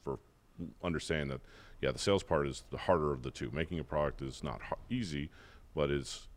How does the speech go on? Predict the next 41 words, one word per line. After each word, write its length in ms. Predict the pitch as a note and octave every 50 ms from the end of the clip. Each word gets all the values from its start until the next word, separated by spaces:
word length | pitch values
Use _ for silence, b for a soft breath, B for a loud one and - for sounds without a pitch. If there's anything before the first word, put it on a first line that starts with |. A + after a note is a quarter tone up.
| - - -
definitely 360 | F2+ E2+ - - E2+ D#2 D2+
easier 440 | - - E2+ D#2 D2+ D#2 D2+ D2 C#2+
than 260 | C#2+ C#2 C#2 C2+ C#2
the 200 | C2+ C2 C2 C2 -
sales 320 | - - E2 C#2+ C2+ -
process. 560 | - - C#2 A1+ A1+ - - - - - -
It 140 | - - -
just 200 | - C#2 C2+ -
takes 220 | - D#2+ D2+ -
time 300 | - - C#2 C#2 C#2 C#2+
and 260 | C2 B1 B1 B1+ B1+ B1+
a 40 | C2
lot 140 | C2+ C2+ C#2+
of 80 | C#2 C2+
effort, 280 | C2+ - - D2 C2+
and 80 | - C2
the 40 | C2
branding 380 | A#1+ - C#2 C#2+ C#2+ C#2 C#2 C2
has 160 | C#2 C2 -
to 80 | - C#2+
be 120 | C#2 C#2 C2+
right, 260 | C2 B1+ C2 B1 G1+
and 120 | - B1
all 140 | A#1+ B1+ C2
that 160 | C2 C2 - -
stuff 240 | - B1+ B1 -
needs 180 | - C2+ B1+ -
to 100 | - -
be 100 | C2 B1+
thought 240 | B1+ - D2 C#2+ D2
of 160 | C2 B1+ - - b b b b b b b b b b - _ -
almost 280 | - A#2+ A#2 G#2 - -
at 80 | -
the 60 | -
same 220 | - - F2 D#2+ C#2+
time 240 | - D2 C#2+ C#2 C2
as 100 | B1 B1
you're 80 | B1
making 240 | B1 B1+ C2 - B1+
your 100 | A1+ A#1
product. 280 | - - G1+ G1+ -